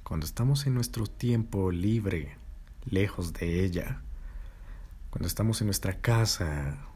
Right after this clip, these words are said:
o en lugares donde no está a nuestro lado, ¿me entiendes? Es ahí donde nos enamoramos. Nosotros nos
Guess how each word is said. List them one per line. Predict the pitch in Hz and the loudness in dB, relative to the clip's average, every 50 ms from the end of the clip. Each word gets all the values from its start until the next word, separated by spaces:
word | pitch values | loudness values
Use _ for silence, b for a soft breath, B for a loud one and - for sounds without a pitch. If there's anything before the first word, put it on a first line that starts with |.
| - - - | -14 -8 -2
o | - 117 110 | 2 2 4
en | 107 110 | 4 4
lugares | 110 113 117 131 131 143 151 143 135 | 2 2 2 2 2 2 2 2 2
donde | 131 127 123 117 120 117 110 107 107 107 | 0 2 2 2 2 2 2 2 0 0
no | 110 135 | 0 0
está | 139 139 - 170 | 0 0 0 -2
a | 165 - | -2 0
nuestro | 156 156 160 151 - - 165 160 | 2 2 2 2 2 2 2 2
lado, | 160 165 170 190 185 - 107 - - - - - - - - | 2 2 2 2 4 2 2 2 -2 -6 -10 -14 -10 -6 -4
¿me | - 80 | -2 -2
entiendes? | 78 82 - - 95 98 98 104 - - - - B B B B B B B B B B - - | -2 -2 0 0 2 2 2 2 0 -2 -4 -6 B B B B B B B B B B -6 -2
Es | - 127 - - | -2 0 2 2
ahí | 139 135 139 151 160 165 | 2 4 4 4 4 4
donde | 147 131 117 107 98 | 4 4 4 4 4
nos | 92 90 85 - | 2 2 0 0
enamoramos. | 87 82 78 73 71 71 73 65 - - - - - - | 0 0 0 0 0 -2 -2 -4 -4 -6 -8 -8 -4 -2
Nosotros | 127 110 104 - - - - 151 151 147 - 147 147 135 123 | 0 0 0 0 0 2 2 2 2 2 0 0 0 2 2
nos | 123 135 160 185 202 196 175 143 139 - - - - - - | 2 4 4 6 6 6 4 4 2 0 -2 -4 -6 -6 -10